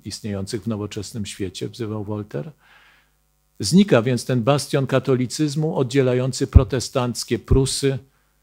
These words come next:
od prawosławnej Rosji. To jest bardzo ważna zmiana, zmiana geokulturowo-,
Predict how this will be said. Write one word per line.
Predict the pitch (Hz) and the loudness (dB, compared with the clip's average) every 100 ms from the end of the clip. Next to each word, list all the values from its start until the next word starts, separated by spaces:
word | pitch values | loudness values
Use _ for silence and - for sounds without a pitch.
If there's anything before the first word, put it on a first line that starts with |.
| _ _ - | _ _ -2
od | 117 117 - - _ _ _ _ - | -2 -2 -8 -20 _ _ _ _ 0
prawosławnej | 127 120 113 127 117 107 117 117 | 2 2 0 4 4 4 2 2
Rosji. | 110 92 - - - _ _ _ _ - | 2 -2 -8 -12 -16 _ _ _ _ -2
To | 165 | 2
jest | 180 151 | 2 6
bardzo | 165 165 175 | 6 6 6
ważna | 170 151 170 | 4 4 2
zmiana, | 156 175 170 104 98 | 2 2 0 -2 -6
zmiana | 98 135 135 143 139 | -6 -2 -2 -2 0
geokulturowo-, | 123 147 143 143 - _ _ _ - 143 - 135 131 127 120 123 | 4 6 6 2 -4 _ _ _ 4 4 6 8 10 8 4 0